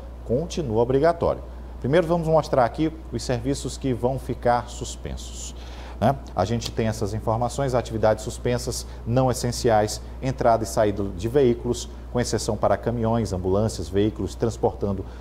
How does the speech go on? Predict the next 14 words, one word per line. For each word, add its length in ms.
pessoas, 600
atendimento 680
à 40
saúde 560
e 80
atividades 640
de 80
segurança. 680
Circulação 680
de 100
veículos 520
particulares, 880
sendo 440
autorizados 840